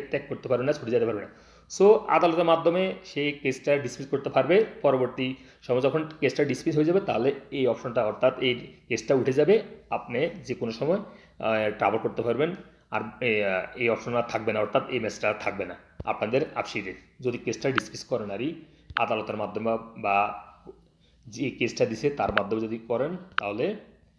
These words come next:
কেসটা আর থাকবে না। So আমি চলে যেতেছি আমার আফসিরে। এই যে দেখুন, আফসিরে আমার কোনো কেস নেই। So হ্যালো ভিউয়ার্স, আপনারা সহজে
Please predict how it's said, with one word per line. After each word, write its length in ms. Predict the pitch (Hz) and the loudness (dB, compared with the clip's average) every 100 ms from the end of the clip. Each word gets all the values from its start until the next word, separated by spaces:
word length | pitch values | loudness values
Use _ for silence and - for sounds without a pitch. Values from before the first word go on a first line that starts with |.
| _ _ _ | _ _ _
কেসটা 240 | 101 - 110 | -16 -6 -4
আর 100 | - | -4
থাকবে 200 | 98 95 | -6 -6
না। 120 | 107 175 - - _ _ _ _ _ _ _ _ | -4 -6 -8 -20 _ _ _ _ _ _ _ _
So 100 | - | -6
আমি 100 | 117 | -6
চলে 160 | 117 123 | -4 -4
যেতেছি 220 | 113 113 | -4 -6
আমার 140 | 117 110 | -4 -4
আফসিরে। 280 | 95 120 147 - | -6 -8 -8 -10
এই 120 | - | -8
যে 60 | 131 | -6
দেখুন, 240 | 135 160 190 190 - - - | -4 -2 -4 -6 -14 -18 -12
আফসিরে 360 | 107 127 123 143 - | -8 -4 -2 -2 -4
আমার 200 | 107 113 - - | -4 -4 -6 -14
কোনো 180 | 120 113 | -8 -8
কেস 220 | 113 104 - | -6 -10 -10
নেই। 140 | 98 - - _ - | -12 -12 -20 _ -4
So 60 | - 151 | 2 4
হ্যালো 180 | 143 | 6
ভিউয়ার্স, 240 | 143 123 - | 4 4 2
আপনারা 280 | 113 120 135 | -2 0 0
সহজে 460 | - 113 113 120 | 0 0 2 2